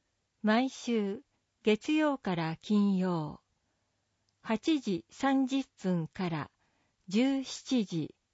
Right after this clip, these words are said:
十五分。坂戸市自立生活サポートセンター。市役所内。坂戸市自立生活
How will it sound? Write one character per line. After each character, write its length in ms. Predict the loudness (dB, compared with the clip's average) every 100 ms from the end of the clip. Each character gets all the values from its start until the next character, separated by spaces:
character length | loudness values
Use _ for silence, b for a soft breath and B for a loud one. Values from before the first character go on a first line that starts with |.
| _
十 360 | 2 2 2 2
五 160 | 2
分。 420 | 2 0 -2 -2 -8 _ _ _ _ _ _ _ _ _ _ _ _ _ _ _
坂 300 | -2 0 0
戸 160 | 0 -2
市 340 | -4 -6 -6 -10 _ _ _ _ _ -2
自 80 | 2
立 380 | 2 0 -2 -2
生 260 | 2 4
活 500 | 2 -2 -6 -6 -8 -8
サ 220 | -6 -4
ポ 240 | 2 2
ー 20 | 2
ト 180 | -2
セ 240 | 0 2 2
ン 140 | 2 -4
タ 100 | -4
ー。 320 | -4 -4 -8 -12 _ _ _ _ _ _ _ _
市 200 | -8 2
役 260 | 2 2 -6
所 300 | -4 -2 0
内。 400 | 0 0 0 -6 _ _ _ _ _ _ _ _ _ _ _ _ _ _
坂 360 | 0 0 2 2
戸 160 | 2
市 360 | 0 -2 -4 -4 _ _ _ _ _ _
自 160 | 2 2
立 280 | 0 -2
生 260 | 0 2 2
活 560 | 2 -4 -4 -8 -8